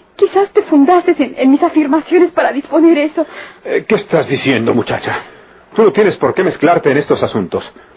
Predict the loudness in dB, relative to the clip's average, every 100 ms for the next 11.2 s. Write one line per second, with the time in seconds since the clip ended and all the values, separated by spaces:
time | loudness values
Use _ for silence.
0 | -12 -12 -16 -20 _ -2 -2 0 0 2
1 | 2 2 2 0 0 0 0 0 2 2
2 | 0 -4 -6 -4 -2 -2 -8 _ _ -4
3 | -2 0 2 0 0 0 0 0 -2 -2
4 | 0 0 -4 -4 -2 0 0 0 0 0
5 | 2 2 2 -2 -4 -2 -2 0 0 0
6 | -2 -6 -20 -20 -20 -12 -6 -4 -2 -2
7 | -2 -2 -2 -2 -2 0 0 2 2 2
8 | 2 0 0 -2 -4 -2 -2 -2 -4 -2
9 | -2 -2 -4 -4 -2 -2 -4 -6 -6 -10
10 | -12 _ -6 -6 -4 -4 -4 -6 -8 -6
11 | -8 -8